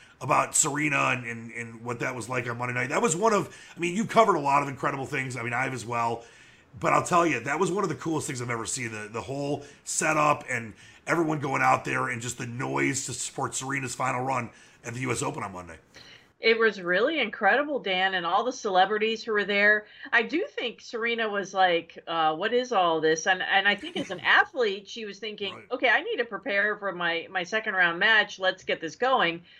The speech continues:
Speaker 2: But, I mean, she loved the moment. It was a great moment. And, um,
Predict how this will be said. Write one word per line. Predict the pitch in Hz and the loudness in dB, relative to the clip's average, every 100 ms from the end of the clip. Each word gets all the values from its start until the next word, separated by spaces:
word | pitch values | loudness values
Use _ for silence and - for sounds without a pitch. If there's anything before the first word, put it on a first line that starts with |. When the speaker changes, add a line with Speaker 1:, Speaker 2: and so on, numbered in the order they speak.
| - | -4
Speaker 2:
But, | - 262 226 | 4 6 4
I | 269 247 | -2 -4
mean, | 226 196 | -4 -6
she | - | -4
loved | 208 208 175 | 0 0 0
the | |
moment. | 190 165 160 165 160 | -2 -2 -2 -2 -2
It | 175 | -2
was | 170 165 | -2 -2
a | |
great | 165 170 196 | 2 4 4
moment. | 185 156 151 156 156 - - | 0 -2 -2 -4 -6 -14 -8
And, | 170 160 156 151 151 143 | 0 4 6 4 0 2
um, | 156 147 147 143 | 4 4 2 -4